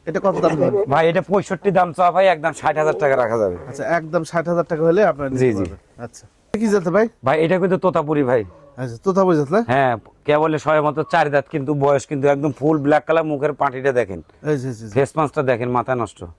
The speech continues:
Speaker 1: ফুল ব্ল্যাক কালার কিন্তু।
Speaker 2: জি, জি
Speaker 1: হ্যাঁ,
Speaker 2: ভাই।
Speaker 1: একটা সাদা আছে, ব্ল্যাক কালারের একটা তোতাপুরি ছাগল,
Speaker 2: জি, জি
Speaker 1: পাঠা।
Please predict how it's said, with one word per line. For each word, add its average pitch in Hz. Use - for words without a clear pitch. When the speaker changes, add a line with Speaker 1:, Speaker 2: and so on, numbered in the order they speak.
Speaker 1:
ফুল 196
ব্ল্যাক 202
কালার 196
কিন্তু। 139
Speaker 2:
জি, 135
জি 120
Speaker 1:
হ্যাঁ, 113
Speaker 2:
ভাই। 175
Speaker 1:
একটা 190
সাদা 175
আছে, 208
ব্ল্যাক 175
কালারের 180
একটা 175
তোতাপুরি 151
ছাগল, 127
Speaker 2:
জি, 165
জি 156
Speaker 1:
পাঠা। 131